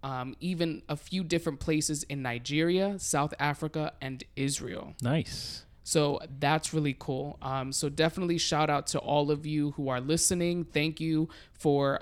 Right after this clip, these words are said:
Speaker 1: uh, tuning in and sharing our podcast and just, uh, listening to everything we have to say.
Speaker 2: Yeah, I mean, it's, it's, it's, um, a crazy thing to think that it's just two guys sitting at a table recording, um, and having, recording conversations that we just feel,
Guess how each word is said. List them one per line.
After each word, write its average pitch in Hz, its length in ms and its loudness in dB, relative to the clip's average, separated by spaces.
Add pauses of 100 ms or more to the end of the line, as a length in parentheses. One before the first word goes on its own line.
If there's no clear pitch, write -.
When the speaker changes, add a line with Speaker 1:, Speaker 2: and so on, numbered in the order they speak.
Speaker 1:
uh, 151 260 -2
tuning 156 380 2
in 160 260 2
and 131 180 0
sharing 151 600 4
our 135 180 8
podcast 165 720 2
and 139 140 0
just, 143 300 4
uh, 135 80 6
listening 160 420 4
to 165 180 6
everything 165 300 6
we 165 60 8
have 156 160 4
to 151 80 2
say. 156 280 6 (300)
Speaker 2:
Yeah, 165 260 12
I 139 60 8
mean, 156 220 4
it's, 160 160 2
it's, - 400 0 (400)
it's, - 600 4
um, 113 480 6
a 120 60 -2
crazy 156 440 4
thing 139 240 2
to 127 140 4
think 117 340 4
that 110 140 4
it's 110 120 4
just 113 300 2
two 123 140 6
guys 113 680 6 (160)
sitting 120 320 4
at 113 80 6
a 113 60 8
table 113 340 4
recording, 117 640 4 (380)
um, 110 440 8
and 127 80 2
having, 156 280 4 (100)
recording 160 420 6
conversations 135 600 4
that 110 180 6
we 123 220 4
just 120 340 4
feel, 107 460 4